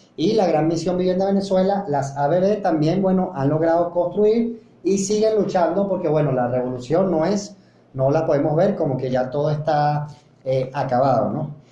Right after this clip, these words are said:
Y en ese sentido, en ese contexto fue que, eh, eh, surgió este segundo Congreso de Vivienda Venezolano dos punto cero. Allí nosotros informar, bueno, que nuestra, tuvimos una ponencia donde hablamos del tema del arrendamiento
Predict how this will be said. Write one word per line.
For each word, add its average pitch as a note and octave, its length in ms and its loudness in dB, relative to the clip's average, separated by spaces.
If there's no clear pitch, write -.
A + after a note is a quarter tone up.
Y D3+ 80 -2
en D#3+ 100 2
ese F3+ 160 0
sentido, A3+ 460 0
en F3 60 0
ese F#3 180 -2
contexto E3 460 -2
fue G3 320 0
que, G3+ 400 0
eh, C3 560 0
eh, A#2+ 40 -8
surgió D3+ 720 0
este C#3+ 680 -2
segundo D#3+ 640 -2
Congreso D#3 500 0
de E3 80 4
Vivienda C3+ 280 2
Venezolano D#3+ 480 0
dos E3 140 2
punto F3+ 320 -4
cero. C#3+ 340 0
Allí C3+ 260 0
nosotros F3 460 0
informar, G3 460 0
bueno, C#3 280 0
que B2+ 100 -4
nuestra, B2 460 -2
tuvimos B2+ 320 -4
una E3+ 180 -2
ponencia F#3 540 0
donde C3+ 640 -2
hablamos C#3 440 2
del F3 140 0
tema F3+ 580 -2
del D3 800 0
arrendamiento F#3 920 -2